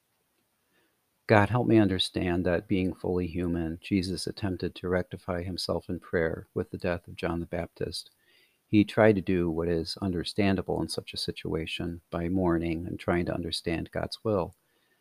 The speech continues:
Yet, being fully divine at seeing the crowd, Jesus showed his limitless mercy in caring for them, curing the sick, and then feeding them. Thank you, Lord, for this example for those times when I try to understand your will,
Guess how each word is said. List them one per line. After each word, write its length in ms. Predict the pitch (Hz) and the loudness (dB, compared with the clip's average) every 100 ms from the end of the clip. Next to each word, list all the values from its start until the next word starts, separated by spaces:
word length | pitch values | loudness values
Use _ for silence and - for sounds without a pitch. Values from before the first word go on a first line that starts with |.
| _ - | _ 2
Yet, 260 | 110 95 - | 6 6 6
being 240 | 101 95 | 4 2
fully 340 | - 107 98 | 0 2 2
divine 520 | 95 90 90 85 85 82 | 2 2 2 4 2 -2
at 160 | - | -4
seeing 260 | - 98 92 | -4 -2 -2
the 80 | 87 | -2
crowd, 500 | - 87 82 82 - - - | -4 -2 -2 -2 -6 -12 -6
Jesus 400 | 107 98 90 85 | -2 0 0 -4
showed 360 | - 98 90 | 0 2 2
his 200 | 92 80 | 0 -4
limitless 500 | 87 90 87 - - | 0 0 0 -2 -4
mercy 400 | 92 82 - - | -2 -2 -4 -4
in 120 | 82 - | -6 -8
caring 400 | - 87 82 - | -6 -4 -4 -4
for 160 | 87 87 | -4 -2
them, 240 | 85 87 - _ _ - | -2 -4 -8 _ _ -4
curing 380 | 101 92 87 | 2 4 4
the 80 | 82 | 0
sick, 340 | - - 82 - - | -2 0 0 -2 -6
and 180 | 92 | -4
then 200 | 87 82 | -2 -2
feeding 340 | - 90 85 82 | -2 -2 0 -2
them. 240 | 80 90 - _ _ _ _ _ _ | -4 -6 -10 _ _ _ _ _ _
Thank 240 | 120 113 | 4 4
you, 140 | 117 92 | 4 4
Lord, 300 | 90 82 - | 6 4 2
for 120 | 95 | 0
this 200 | 92 - | 0 -2
example 580 | 101 - 87 85 90 82 | -2 0 0 2 -2 -2
for 60 | - | -2
those 260 | 85 87 - | -2 0 -2
times 640 | - 85 82 82 - - - | -2 0 2 0 -4 -10 -4
when 160 | 95 | 0
I 120 | 87 87 | 2 0
try 260 | - 87 | 2 2
to 80 | 85 | 2
understand 560 | 80 82 - 95 85 82 | -2 -4 -4 -4 -2 -4
your 140 | 85 | -4
will, 420 | 90 104 90 80 | 0 2 2 0